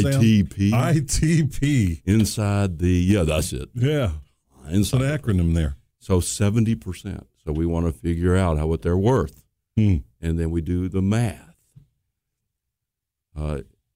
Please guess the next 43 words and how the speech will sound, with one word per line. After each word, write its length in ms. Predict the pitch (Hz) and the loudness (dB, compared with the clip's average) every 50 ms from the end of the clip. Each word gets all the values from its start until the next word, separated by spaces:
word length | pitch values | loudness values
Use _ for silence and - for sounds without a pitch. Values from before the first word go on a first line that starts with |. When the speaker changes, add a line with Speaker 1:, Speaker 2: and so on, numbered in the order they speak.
| _ _ - | _ _ -18
Speaker 2:
you 180 | - - 82 | -14 -8 -4
don't 240 | 85 98 98 95 98 | 0 2 2 2 4
even 260 | 95 95 87 90 87 | 2 2 2 2 0
have 420 | 85 78 78 78 82 92 98 - - | 0 0 -2 -2 0 0 -2 -2 0
to 100 | - 90 | 0 2
know 440 | 90 92 101 107 117 113 110 104 92 | 2 4 4 4 4 4 4 4 4
the 100 | 82 82 | 4 2
math 360 | 78 78 73 73 71 71 - | 2 2 0 -2 -2 -4 -4
here 220 | 78 76 78 82 | -2 -2 0 -2
'cause 240 | 80 - 80 76 73 80 | -2 -2 -2 -2 0 0
you 100 | 90 80 | -2 0
guys 320 | 82 82 76 80 80 71 | 0 0 2 0 0 -2
have 260 | 76 73 73 76 - - | -4 -6 -6 -6 -6 -2
calculators. 840 | - 90 92 85 - - 76 73 71 73 - 55 50 50 50 - _ _ _ - | 0 2 2 0 0 -4 -8 -8 -8 -10 -10 -14 -18 -18 -20 -20 _ _ _ -4
<laughs> 60 | - - 453 523 - - - - - _ _ _ _ _ | -4 -4 -6 -8 -16 -18 -20 -20 -20 _ _ _ _ _
So 360 | - - - 120 95 - - - - 135 - - - _ _ _ _ _ - | -10 -4 -2 -2 -2 -4 -6 -6 -4 -4 -4 -6 -10 _ _ _ _ _ 0
you 140 | 95 101 95 | 2 2 2
can 160 | - - 85 76 | 0 -2 -6 -2
do 200 | 71 85 80 76 | 0 0 2 2
it 120 | 80 - - - | 0 -2 -4 -2
with 120 | - 90 87 | -2 0 0
a 60 | 98 | 0
calculator 840 | 92 - 85 76 76 78 - - 85 82 80 73 69 - 85 80 85 | -2 -4 -6 -6 -6 -8 -10 -6 -2 0 0 0 0 0 2 2 2
if 120 | 85 - | 2 2
you 80 | - 98 | 2 2
Speaker 1:
Well, 60 | - - | 2 2
Speaker 2:
have 240 | 101 107 101 - - | 0 -2 -4 -4 -6
to. 120 | _ - - | _ -4 -2
Speaker 1:
well, 120 | - 330 330 | 0 0 0
you 100 | 349 381 | 0 0
guys 220 | 381 359 330 143 | 0 -2 -2 -2
had 160 | 147 120 98 | -2 -2 -2
calculators 640 | - 113 101 92 - - 92 90 85 85 85 87 71 | -2 -2 -2 -2 -4 -4 -4 -4 -4 -4 -4 -6 -6
back 280 | 73 87 90 87 - - | -4 -2 -2 -2 -2 -2
then. 160 | 110 123 131 | -2 0 0
They 80 | 127 | 0
were 120 | 127 127 120 | 0 -2 -2
called 240 | - 143 143 143 - - | -2 -2 -4 -4 -4 -6
abacus. 640 | 151 185 185 - - - 76 67 - - - _ _ | -10 -10 -10 -10 -12 -12 -14 -20 -20 -20 -20 _ _
Speaker 2:
Yes, 220 | - 95 92 - - | 0 0 0 0 0
we 80 | 92 | 0
did. 120 | 87 82 80 | 0 2 2
Speaker 1:
Abacuses. 580 | 78 73 67 87 - 104 90 76 73 - - | 2 0 0 0 -2 -2 -2 -2 -4 -8 -10